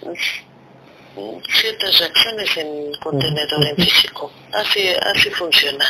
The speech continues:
Speaker 2: Ok, ok. Ujú.
Speaker 1: Eh, del contenedor de la,
Speaker 2: Ujú.
Speaker 1: de la pequeña conciencia.
Speaker 2: Claro, exacto.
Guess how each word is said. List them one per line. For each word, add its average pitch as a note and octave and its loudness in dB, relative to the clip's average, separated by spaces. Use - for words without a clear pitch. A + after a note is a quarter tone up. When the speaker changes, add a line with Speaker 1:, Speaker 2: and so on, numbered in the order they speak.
Speaker 2:
Ok, C3 0
ok. - -12
Ujú. C3+ -4
Speaker 1:
Eh, F#3 4
del G#3 2
contenedor F#3 -2
de E3+ -6
la, E3+ -2
Speaker 2:
Ujú. C3+ 2
Speaker 1:
de D3+ 4
la G3 2
pequeña F#3+ 0
conciencia. C#3 4
Speaker 2:
Claro, A2+ -6
exacto. C3 0